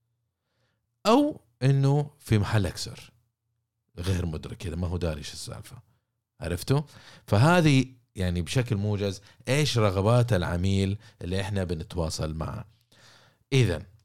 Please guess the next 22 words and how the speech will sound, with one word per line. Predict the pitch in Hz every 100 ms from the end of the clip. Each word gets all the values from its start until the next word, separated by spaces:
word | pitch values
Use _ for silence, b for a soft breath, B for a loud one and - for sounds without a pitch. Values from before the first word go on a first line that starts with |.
| _ _ _ _ _ _ - _ _ _
عشان | - - 120 151 175 170
نتخطى | 143 - 143 123 117
هذا | 110 95
كل | 90 87 80 -
شيء، | - - - _ _
كل | - 98
هذه | 95
النقاط | 85 85 - 85
اللي | 82
ذكرناها، | 80 82 - - - 117 B B B
وعشان | 85 85 - 127 143 139
نوصل | 135 135 120 90 82
لقيمة | 82 - 95 82 80 78 B B B
مميزة، | 92 98 117 117 98 78 69 65 -
عشان | 78 - 113 120
نتميز | 113 - 101 127 123 101 85 69 - B B B
في | - 87 85
تواصلنا | 85 95 92 123 117
مع | 104
العميل، | 95 80 85 80
عشان | 76 - 101 110 120 123 117 101
نحقق، | 92 - 120 - - 85 -